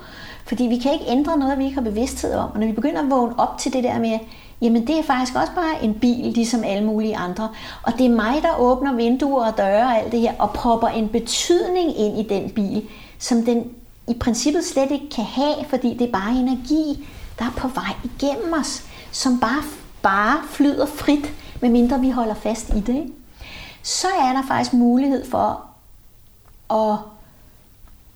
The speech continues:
begynde at opleve en forandring og en bevægelse i det her.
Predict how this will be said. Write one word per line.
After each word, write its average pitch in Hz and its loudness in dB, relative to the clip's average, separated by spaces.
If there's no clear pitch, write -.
begynde 262 -2
at 247 -6
opleve 233 0
en 220 -2
forandring 247 -4
og 226 0
en 220 -2
bevægelse 240 0
i 220 -2
det 208 -2
her. 208 -4